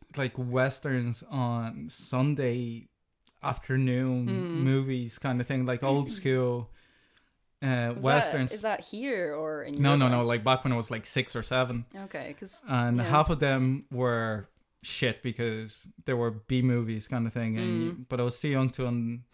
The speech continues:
Speaker 1: understand how bad they were because that's all I knew about westerns.
Speaker 2: Yeah.
Speaker 1: And then you get movies like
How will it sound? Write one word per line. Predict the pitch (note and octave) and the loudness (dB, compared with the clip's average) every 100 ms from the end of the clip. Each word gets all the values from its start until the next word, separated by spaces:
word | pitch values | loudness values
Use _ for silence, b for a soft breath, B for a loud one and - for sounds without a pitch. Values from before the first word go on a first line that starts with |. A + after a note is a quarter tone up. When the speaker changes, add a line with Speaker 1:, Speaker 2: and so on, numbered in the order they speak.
| b b b - | b b b 0
Speaker 1:
understand | C3 B2 C3 A2 | 2 2 0 0
how | A#2+ | 0
bad | A2+ A2+ A2 | 0 -2 0
they | C3+ | 0
were | D3 E3 | 2 2
because | C#3+ C3 A#2 | 0 -4 -6
that's | C3+ B2 - - | -4 -6 -6 -12
all | B2 B2 | -6 -2
I | A#2+ | -2
knew | A2 A#2 C3 | -2 -2 0
about | C#3+ F3+ | -2 -2
westerns. | F#3 E3 G3+ G3 - - | -2 -2 -4 -4 -10 -10
Speaker 2:
Yeah. | F#3 F3 E3 E3 - | -4 0 0 -2 -4
Speaker 1:
And | C#3 C3 | 0 2
then | C#3 C#3 | 2 2
you | C3+ | 0
get | C#3 | 2
movies | C3+ C#3+ D3 C#3+ C3 | 2 2 0 -2 -4
like | C#3 A#2+ - | -2 -2 -4